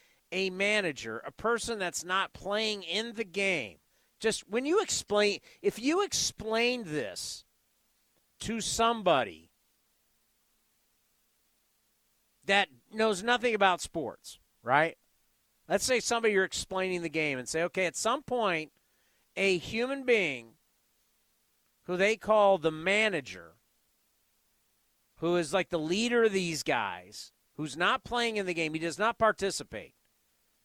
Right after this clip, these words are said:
he never gets to play in the game, can actually run out onto the field and stop play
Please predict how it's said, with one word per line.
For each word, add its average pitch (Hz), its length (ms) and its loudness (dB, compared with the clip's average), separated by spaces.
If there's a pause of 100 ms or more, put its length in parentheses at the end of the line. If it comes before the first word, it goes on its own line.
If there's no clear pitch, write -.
(140)
he 165 160 -4
never 226 300 2
gets 233 200 -4
to 226 80 -6
play 208 260 0
in 196 80 -2
the 180 80 -4
game, 151 400 -4 (340)
can 202 160 -4
actually 214 560 -2 (160)
run 202 480 2
out 320 260 4
onto 285 280 4
the 240 140 2
field 156 640 -4 (320)
and 180 200 -4
stop - 600 2
play 175 520 4